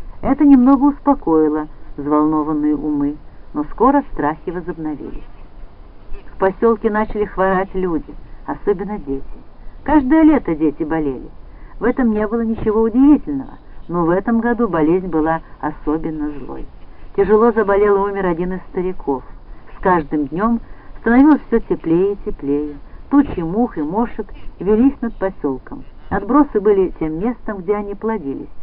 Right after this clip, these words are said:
Мух становилось все больше и больше, они носились повсюду, быстро распространяя заразу.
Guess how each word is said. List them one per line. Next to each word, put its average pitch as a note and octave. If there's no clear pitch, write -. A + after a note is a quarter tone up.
Мух D4
становилось C4
все D#3
больше D3
и C#3
больше, G#3+
они B3+
носились A#3+
повсюду, A3
быстро A3
распространяя F3
заразу. D#3+